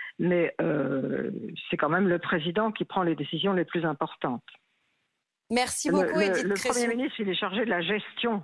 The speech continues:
Speaker 1: si vous voulez,
Speaker 2: Mhm.
Speaker 1: générale du pays, des affaires courantes, euh, et c'est déjà énormément de travail et beaucoup de responsabilités.
Speaker 2: Merci, Édith Cresson, d'avoir été
Speaker 1: Je
Speaker 2: avec
Speaker 1: vous en
Speaker 2: nous,
Speaker 1: prie.
Speaker 2: euh, ce soir à nouveau sur, sur B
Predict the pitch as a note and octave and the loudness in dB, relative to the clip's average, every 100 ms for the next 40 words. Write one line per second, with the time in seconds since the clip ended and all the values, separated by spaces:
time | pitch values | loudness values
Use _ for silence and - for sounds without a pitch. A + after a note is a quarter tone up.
0 | - E3+ D#3+ E3+ D#3 E3 F#3+ F#3+ F3+ G#3 | -6 -6 -2 0 0 2 2 2 2 0
1 | A#3+ F#3 - D#3+ F#3+ A3+ E3+ E3 - D#3+ | -2 -4 -4 -2 0 0 0 -2 -4 -6
2 | - E3+ E3 G3+ A3 - C#3+ C#3 - - | -6 -2 0 2 0 -2 -4 -4 -10 -20
3 | - - D3+ D3+ E3 E3+ G#3+ G3 F#3 F#3 | -18 -4 -2 0 0 2 2 2 2 2
4 | F#3+ G3+ A3+ F#3+ F3 D3 D3 - D3+ E3+ | 2 0 0 0 -2 -2 -4 -4 -2 0
5 | A3 A3+ G3 D3+ D#3 - F#3 F3 - D#3 | 0 0 -2 -4 -4 -4 -2 -4 -6 -6
6 | D#3 D#3+ D#3+ D3+ C3 _ _ _ _ _ | -4 -2 -4 -4 -8 _ _ _ _ _
7 | - - A#3 B3+ B3 - D#4 E4 C4+ - | -12 -2 0 2 0 -4 -2 0 -2 -4
8 | C#4+ C4 - C4+ C4+ C4+ A#3 A3+ A#3+ A#3 | -4 -2 0 0 0 0 2 2 2 2
9 | A#3 A#3+ G#3+ A#3 A#3 A3 G#3 - - - | 4 4 2 0 2 0 -2 -8 -20 -12
10 | - B3+ - B3+ A#3+ A#3 A3+ A#3 B3+ A#3 | -4 -2 0 0 0 0 -2 -2 -2 -2
11 | G3 B3 G#3+ | -2 -4 -2